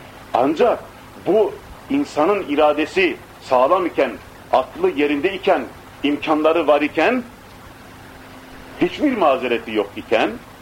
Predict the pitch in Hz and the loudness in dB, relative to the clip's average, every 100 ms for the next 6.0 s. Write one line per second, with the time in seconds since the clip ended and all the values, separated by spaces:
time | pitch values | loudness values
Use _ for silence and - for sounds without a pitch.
0 | - - - - - - - - - - | -20 -20 -20 -20 -20 -20 -20 -20 -20 -6
1 | 123 107 95 104 95 92 92 92 - 101 | -4 -4 -4 -4 -4 -4 -4 -6 -6 -6
2 | - 90 85 82 - 135 196 - - - | -6 -10 -10 -6 -2 0 0 -4 -16 -20
3 | - - - - 107 113 135 107 101 101 | -20 -20 -20 -10 -6 -2 -2 -2 -2 0
4 | 143 143 160 127 104 101 110 151 165 170 | -2 -2 -4 -4 -4 -2 -2 -2 0 2
5 | 170 127 - 98 90 90 87 135 156 | 2 -2 -14 -14 -12 -10 -6 -2 0